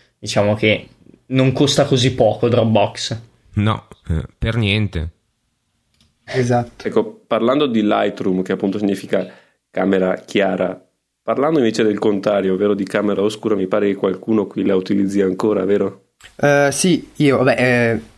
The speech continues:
Speaker 3: attualmente no, perché non so se lo sapete, ma sono in Inghilterra e qua non, non l'ho portata dietro perché non è che sia molto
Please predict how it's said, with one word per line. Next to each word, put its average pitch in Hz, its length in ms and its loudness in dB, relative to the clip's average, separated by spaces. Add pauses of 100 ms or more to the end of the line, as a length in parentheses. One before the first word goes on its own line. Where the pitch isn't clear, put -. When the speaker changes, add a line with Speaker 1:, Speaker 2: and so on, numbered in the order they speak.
Speaker 3:
attualmente 180 760 4
no, 143 300 2
perché 110 800 0 (640)
non 123 120 -2
so 135 100 2
se 131 80 2
lo 127 80 4
sapete, 131 300 2
ma 120 80 2
sono 120 240 0
in 120 80 4
Inghilterra 120 640 4
e 113 140 0
qua 120 160 2
non, 117 240 0
non 120 140 2
l'ho 120 120 2
portata 123 400 0
dietro 127 380 2
perché 120 280 -2
non 113 140 2
è 117 60 0
che 117 100 -2
sia 117 160 0
molto 113 460 0